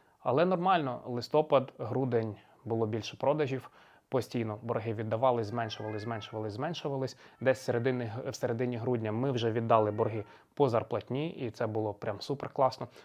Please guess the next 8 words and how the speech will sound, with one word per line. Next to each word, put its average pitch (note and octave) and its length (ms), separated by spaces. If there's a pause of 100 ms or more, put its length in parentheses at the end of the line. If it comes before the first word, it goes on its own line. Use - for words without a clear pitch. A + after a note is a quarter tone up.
(120)
Залишилось A#2+ 600
виплатити A2 500 (220)
оренду, D#3+ 480
яку C#3 220
ми C3 100
також B2+ 320
поступово B2 540
зменшували, A2 640